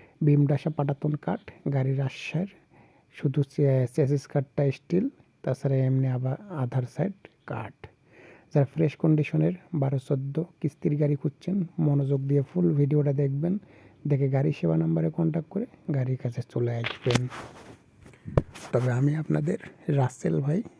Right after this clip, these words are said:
গাড়ি সেবা রাসেল ভাই। বাংলাদেশ চৌষট্টি জেলাতে গাড়ি ডেলিভারি দিয়ে থাকি এবং যারা আমাকে চিনেন, অবশ্যই চিনে নিয়েছেন। আর যারা চিনেন না, অবশ্যই, অবশ্যই আমার Facebook পেজটাকে ফলো দিয়ে রাখবেন, রেখে চিনে রাখবেন।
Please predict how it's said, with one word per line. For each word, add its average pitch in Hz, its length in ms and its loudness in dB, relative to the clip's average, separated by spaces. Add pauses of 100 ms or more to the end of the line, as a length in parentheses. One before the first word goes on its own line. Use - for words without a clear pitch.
(140)
গাড়ি 139 220 2
সেবা 156 360 -4 (280)
রাসেল 117 440 -6
ভাই। - 320 -16 (720)
বাংলাদেশ 135 500 2
চৌষট্টি 143 420 0
জেলাতে 143 380 0 (420)
গাড়ি 135 200 2
ডেলিভারি 139 480 2
দিয়ে 139 160 2
থাকি 135 320 -6 (580)
এবং 139 220 2
যারা 131 220 0
আমাকে 139 280 -2 (120)
চিনেন, 151 280 2 (220)
অবশ্যই 127 440 0
চিনে 143 300 2
নিয়েছেন। 147 480 2 (160)
আর 131 100 -2
যারা 135 260 0 (120)
চিনেন 170 260 4 (120)
না, 196 100 0 (460)
অবশ্যই, - 400 -2
অবশ্যই 151 300 0
আমার 143 160 0
Facebook 139 340 0
পেজটাকে 147 340 2
ফলো 143 300 0
দিয়ে 143 180 4
রাখবেন, 143 400 0 (180)
রেখে 131 220 0
চিনে 127 300 0
রাখবেন। - 440 -10